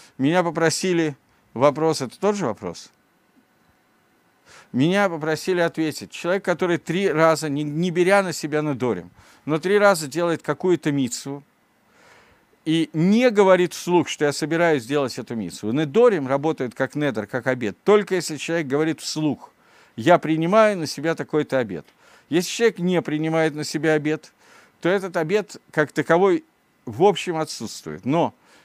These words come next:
если он думает, что он будет делать, это не обет, он не срабатывает. Кроме, может быть, недрей цдока, недр на цдоку, может быть, срабатывает даже молча. Это более серьезная вещь. Но когда человек три раза делает какой-то,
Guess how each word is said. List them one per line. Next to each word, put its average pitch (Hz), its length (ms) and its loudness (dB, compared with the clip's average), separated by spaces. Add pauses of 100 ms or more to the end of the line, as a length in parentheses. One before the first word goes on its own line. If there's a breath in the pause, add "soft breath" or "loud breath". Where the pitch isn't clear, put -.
если 220 400 2
он 165 200 4
думает, 208 440 2
что - 200 -2
он 127 100 0
будет 120 260 -4
делать, 107 340 -2
это 170 160 -6
не 165 200 -2
обет, 120 400 -2
он 131 200 -4
не 143 60 -4
срабатывает. 131 680 -2 (600 soft breath)
Кроме, 214 400 4
может 156 260 -4
быть, 143 180 -6
недрей 143 360 2
цдока, 151 580 0
недр 143 380 -2
на 131 200 -2
цдоку, 151 380 0
может 139 280 -2
быть, 135 140 -4
срабатывает 135 640 0
даже 127 240 0
молча. 104 500 -4 (360 soft breath)
Это 123 220 -2
более 113 300 2
серьезная 90 540 -10
вещь. 76 300 -12
Но 139 260 -2 (400 loud breath)
когда 151 320 4
человек 208 540 2
три 196 320 -2
раза 135 420 0
делает 151 400 0
какой-то, 139 680 -4